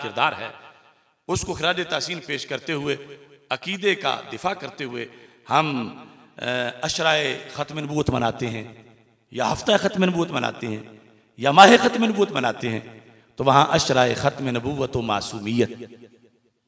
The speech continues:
इस टाइटल से मनाया जाए। और फिर जो मासूमियत के मुनकिरीन हैं, इनके बारे में भी बताया जाए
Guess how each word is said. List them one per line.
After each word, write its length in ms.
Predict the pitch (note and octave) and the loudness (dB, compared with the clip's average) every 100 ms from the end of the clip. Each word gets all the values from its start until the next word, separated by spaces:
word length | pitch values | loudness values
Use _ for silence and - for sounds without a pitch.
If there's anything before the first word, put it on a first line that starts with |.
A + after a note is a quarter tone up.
| _ _ | _ _
इस 240 | A#3 A#3 F3+ | 4 4 2
टाइटल 280 | C3+ C#3+ | 0 -2
से 160 | B2+ B2+ | -8 -10
मनाया 260 | A#2 G2+ E2+ | -10 -10 -12
जाए। 220 | E2+ F2 _ _ _ _ _ _ _ _ _ _ _ _ _ - | -16 -20 _ _ _ _ _ _ _ _ _ _ _ _ _ -4
और 260 | C3 C3 C3 | -4 -4 2
फिर 220 | F#3+ F#3+ | 2 2
जो 140 | E3+ | -2
मासूमियत 680 | D#3 C3 B2 D3 E3 A3 A3 | 0 0 0 -4 0 0 0
के 100 | A3 | 0
मुनकिरीन 520 | E3+ D#3+ - F3 G3 | 2 0 0 2 4
हैं, 200 | G#3 D4 | 4 4
इनके 260 | F3+ G#3+ D4 | 2 2 2
बारे 240 | D4+ D#4+ | 2 2
में 80 | E4 | 0
भी 80 | D#4+ | 0
बताया 340 | C#4 B3 F3+ | 0 2 0
जाए 240 | B2+ - | -2 -8